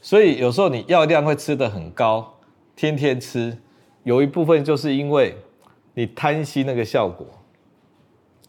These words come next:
我举个例子好了，比如说哈，吃多巴胺的药，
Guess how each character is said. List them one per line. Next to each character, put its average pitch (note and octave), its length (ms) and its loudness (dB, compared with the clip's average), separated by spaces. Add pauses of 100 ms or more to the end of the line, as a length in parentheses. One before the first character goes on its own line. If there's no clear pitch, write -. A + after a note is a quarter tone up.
(140)
我 C#3+ 120 -2
举 A#2+ 140 -4
个 G2+ 140 -4
例 A#2+ 140 -4
子 F2 160 -14
好 D#2+ 120 -16
了， - 120 -20 (1000)
比 - 100 -8
如 A#2+ 100 -2
说 C#3+ 200 0
哈， F#2 320 -2 (680)
吃 C#3 140 -8
多 C#3 180 0
巴 B2+ 160 2
胺 A#2+ 160 0
的 F#2+ 80 -6
药， G2 260 -4